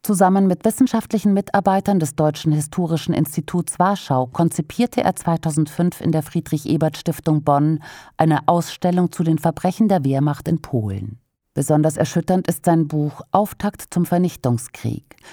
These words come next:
denn darin rekonstruiert er aus Divisions- und Regimentstagebüchern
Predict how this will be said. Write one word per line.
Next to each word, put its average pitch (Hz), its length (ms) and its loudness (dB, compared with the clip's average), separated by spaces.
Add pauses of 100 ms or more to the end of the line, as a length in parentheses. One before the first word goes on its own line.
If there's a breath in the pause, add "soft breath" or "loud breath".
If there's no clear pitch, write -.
(100)
denn 175 100 2
darin 196 380 4
rekonstruiert 185 920 0
er 190 200 2
aus 143 160 0
Divisions- 156 580 2
und - 180 -2
Regimentstagebüchern 147 1300 0